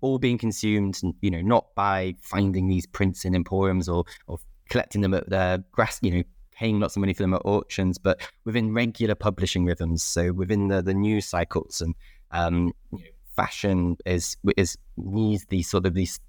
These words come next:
um, regular cycles. Um, I think these images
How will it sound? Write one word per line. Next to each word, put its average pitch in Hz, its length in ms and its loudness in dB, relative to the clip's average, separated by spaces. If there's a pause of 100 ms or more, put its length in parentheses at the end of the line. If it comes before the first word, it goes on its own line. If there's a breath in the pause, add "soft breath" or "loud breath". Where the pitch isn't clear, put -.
(180)
um, 90 300 0
regular 95 360 0
cycles. 87 560 0 (580 loud breath)
Um, 95 400 0 (960)
I 123 80 -2
think 135 180 0
these 151 180 -2
images 131 640 -2